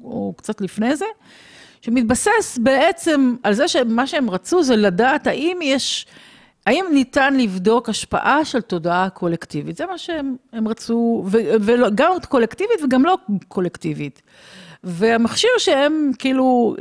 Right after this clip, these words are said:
גם מצאו ופיתחו זה מחולל מספרים רנדומליים, שמבוסס על דבר מאוד פשוט. הוא מבוסס על זה שאם אתה לוקח מטבע, ואתה מטיל אותה, אה, עץ אופלי, כן, שהיא נופלת, אז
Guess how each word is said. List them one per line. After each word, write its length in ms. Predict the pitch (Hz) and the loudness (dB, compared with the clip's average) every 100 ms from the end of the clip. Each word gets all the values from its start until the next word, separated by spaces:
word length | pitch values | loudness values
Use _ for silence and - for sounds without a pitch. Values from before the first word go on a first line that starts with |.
| 214 | -2
גם 320 | 220 254 277 - | 2 2 0 -2
מצאו 420 | 220 220 233 262 | 0 0 0 0
ופיתחו 680 | 233 - 214 - - 440 349 | 0 -2 -8 -4 0 2 4
זה 80 | |
מחולל 440 | 277 220 - 208 233 | 2 0 2 2 2
מספרים 480 | 233 - 175 190 185 | 0 -2 -4 -2 -2
רנדומליים, 560 | 185 170 151 151 160 | -2 -2 -2 -4 -6
שמבוסס 720 | - 226 233 254 - 330 339 | -2 0 2 0 -4 -6 -4
על 80 | 269 | -2
דבר 340 | 220 214 240 233 - - - _ _ 220 | 0 2 0 0 -6 -20 -20 _ _ -2
מאוד 280 | 220 220 | 2 2
פשוט. 540 | 196 180 - 156 - _ - | 0 -4 -6 -10 -14 _ -20
הוא 140 | - 214 | -4 0
מבוסס 480 | 233 254 381 392 370 | 0 0 0 0 0
על 60 | |
זה 120 | 311 | -2
שאם 160 | 294 233 | -2 -2
אתה 160 | 208 190 | 0 -2
לוקח 360 | 190 262 - 226 | -2 -4 -4 -4
מטבע, 440 | 208 180 175 147 - _ - _ | -4 -4 -6 -6 -12 _ -20 _
ואתה 180 | - 226 | -8 -2
מטיל 320 | 240 233 311 | -2 -2 -4
אותה, 380 | 311 302 247 254 254 _ _ _ _ | -4 -2 0 -2 -6 _ _ _ _
אה, 280 | 202 185 180 - - _ | -6 -4 -4 -8 -14 _
עץ 220 | - 220 233 | -6 -4 -4
אופלי, 600 | - 160 180 277 349 320 | -6 -4 -4 -4 -6 -10
כן, 160 | - 240 202 | -8 -8 -8
שהיא 200 | - 214 | -4 0
נופלת, 640 | 190 - 160 190 370 427 _ _ _ _ _ - | 0 0 -6 -4 -6 -10 _ _ _ _ _ -8
אז 340 | 185 202 196 | -2 -2 -4